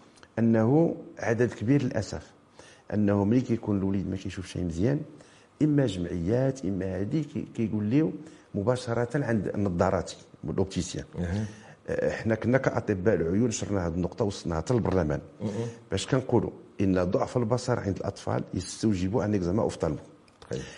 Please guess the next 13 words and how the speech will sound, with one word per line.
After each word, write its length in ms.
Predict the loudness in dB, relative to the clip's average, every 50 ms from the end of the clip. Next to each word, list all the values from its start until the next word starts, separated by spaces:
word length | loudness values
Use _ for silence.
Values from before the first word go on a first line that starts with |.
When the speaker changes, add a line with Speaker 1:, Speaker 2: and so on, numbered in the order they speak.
| -18 -20 -20 -14 -6
Speaker 1:
لانه 380 | -2 0 2 2 4 4 2 2
باش 240 | 2 0 0 0 0
يمشي 280 | -2 -2 0 0 0
عند 200 | 0 0 0 2
لوبتيسيان 500 | 2 0 0 0 -4 -4 -2 0 0 2
مباشره، 720 | 2 2 2 0 -2 -2 -2 -2 -2 -2 0 2 2 2 0 -2 -8 -18 -20 -20 -20 -20 -20 -10
فهذه 340 | -6 -2 0 0 2 2 0
مساله 300 | 0 0 -2 -4 -2 -2
يمكن 200 | -2 -2 -4 -6 -12
تكتسي 280 | -6 -2 -2 0 0
واحد 180 | 0 0 -2 -4
الخطوره 400 | -2 -2 -2 -2 0 0 -2 -2
كبيره، 440 | -2 -4 -4 -2 0 0 -2 -2